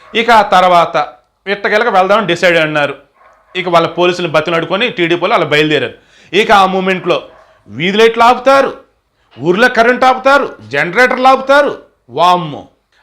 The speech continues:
ఆనాడు పంతొమ్మిది వందల ముప్పై మార్చి పన్నెండున దండి అనే దగ్గరకు వెళ్ళి వెళ్ళాలి. ఎక్కడి నుంచి? సబర్మతి ఆశ్రమం నుంచి. డెబ్బై తొమ్మిది మంది ఎంతమందో గాంధీ గారికి అనుచరులు బయలుదేరారు. అడుగడుగున అడ్డంకులు. అయినా సరే ఏప్రిల్ ఐదు కల్లా దండి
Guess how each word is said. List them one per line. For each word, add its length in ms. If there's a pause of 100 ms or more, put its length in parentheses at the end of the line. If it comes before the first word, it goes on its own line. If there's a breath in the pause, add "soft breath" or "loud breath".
ఆనాడు 480
పంతొమ్మిది 340
వందల 160
ముప్పై 320
మార్చి 380
పన్నెండున 720 (240)
దండి 600 (360)
అనే 180
దగ్గరకు 320
వెళ్ళి 220
వెళ్ళాలి. 280
ఎక్కడి 200
నుంచి? 120
సబర్మతి 360
ఆశ్రమం 320
నుంచి. 260 (440 soft breath)
డెబ్బై 280
తొమ్మిది 280
మంది 100
ఎంతమందో 720
గాంధీ 220
గారికి 200
అనుచరులు 460 (640 soft breath)
బయలుదేరారు. 760 (680)
అడుగడుగున 460
అడ్డంకులు. 440
అయినా 280
సరే 260 (800)
ఏప్రిల్ 360
ఐదు 180
కల్లా 400
దండి 400